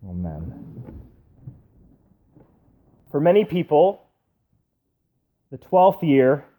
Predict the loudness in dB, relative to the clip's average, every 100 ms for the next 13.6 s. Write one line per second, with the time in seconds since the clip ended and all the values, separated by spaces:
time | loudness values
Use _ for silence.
0 | _ _ _ _ _ _ _ _ _ -20
1 | -10 -4 2 4 4 2 0 2 4 2
2 | 0 -6 0 0 -2 -10 -18 _ _ _
3 | _ _ _ _ _ -20 -20 -20 -20 _
4 | _ _ _ _ _ _ _ _ -2 2
5 | 2 2 2 2 4 4 4 0 0 -2
6 | 4 6 8 8 8 6 2 -12 _ _
7 | _ _ -12 -6 -6 -6 -12 _ _ _
8 | _ _ 0 2 4 4 6 6 8 8
9 | 6 4 -4 -18 -20 -20 -20 -20 _ _
10 | _ _ -20 -8 0 2 4 4 6 8
11 | 8 6 4 2 -2 -20 _ _ _ _
12 | _ _ 0 0 4 4 6 4 4 6
13 | 8 6 6 4 4